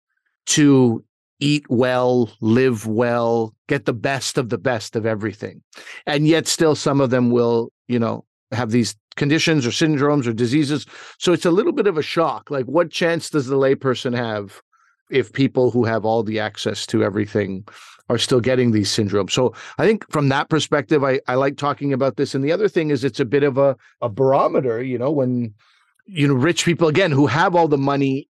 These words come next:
if they can seek treatment, and if there is a good treatment for something,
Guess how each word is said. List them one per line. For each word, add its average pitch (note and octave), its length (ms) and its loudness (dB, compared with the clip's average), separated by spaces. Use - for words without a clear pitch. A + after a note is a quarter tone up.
if F3+ 200 2
they E3+ 220 2
can E3+ 160 0
seek - 400 -6
treatment, C#3 800 -6
and C3 120 0
if B2+ 120 -2
there C#3 200 4
is F#3+ 200 4
a D#3+ 60 2
good A#2+ 220 -2
treatment A#2 400 -8
for A#2 120 -2
something, G#2+ 580 -2